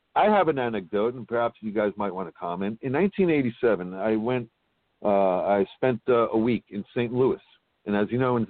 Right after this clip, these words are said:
nineteen eighty-seven, Saint Louis was in the playoffs. Uh, I went with a friend, and he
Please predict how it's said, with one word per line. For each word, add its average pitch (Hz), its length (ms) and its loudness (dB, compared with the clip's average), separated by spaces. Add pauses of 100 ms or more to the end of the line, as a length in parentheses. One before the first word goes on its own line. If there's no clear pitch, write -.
(160)
nineteen 117 380 0
eighty-seven, 117 580 2
Saint 117 160 0
Louis 113 320 0
was 110 160 -2
in 107 100 -4
the 107 60 -4
playoffs. 107 380 2 (880)
Uh, 110 360 4 (1200)
I 151 80 2
went 202 200 0
with 180 160 -2
a 151 60 0
friend, 131 460 -2 (340)
and 123 440 2 (140)
he 165 440 0